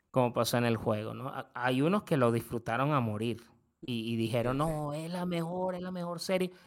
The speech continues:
Speaker 1: No habían jugado el juego, pero, pero sí,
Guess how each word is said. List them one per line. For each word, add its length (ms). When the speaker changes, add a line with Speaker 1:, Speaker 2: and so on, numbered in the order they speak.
Speaker 1:
No 80
habían 280
jugado 280
el 60
juego, 420
pero, 400
pero 300
sí, 720